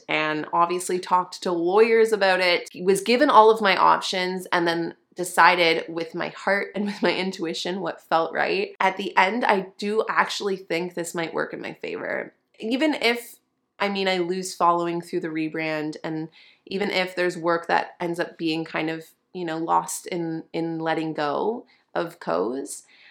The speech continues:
I do think that I actually may have needed this push. I may have needed this point of view to sit back and really look at Co's and ask if it's, if I've outgrown it,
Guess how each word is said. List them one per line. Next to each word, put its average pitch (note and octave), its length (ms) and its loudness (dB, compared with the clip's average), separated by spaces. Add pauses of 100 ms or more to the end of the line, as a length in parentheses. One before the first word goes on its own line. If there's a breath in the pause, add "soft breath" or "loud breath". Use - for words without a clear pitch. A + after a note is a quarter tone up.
(160 soft breath)
I G3 120 4
do G3+ 280 -4
think F3+ 320 -2
that E3+ 260 2
I F#3 200 2
actually E3 420 0
may E3 220 -4
have D#3 160 -8
needed D3+ 340 -4
this - 200 -10
push. - 520 -8 (100)
I F3+ 120 -2
may F3 240 -4
have E3+ 240 -6
needed E3+ 480 -4
this D#3+ 560 -6
point A#3 240 0
of G#3 100 0
view F3+ 520 -2 (100)
to G#3+ 100 -6
sit - 320 -4
back - 340 4
and F#3 120 -4
really F3+ 240 -2
look F3 200 -6
at - 140 -12
Co's G#3+ 320 -2
and F3 180 -6
ask D#3+ 380 -4
if F3+ 220 -8
it's, - 340 -10 (220)
if F3+ 120 -8
I've F3+ 160 0
outgrown F3 440 -2
it, - 160 -8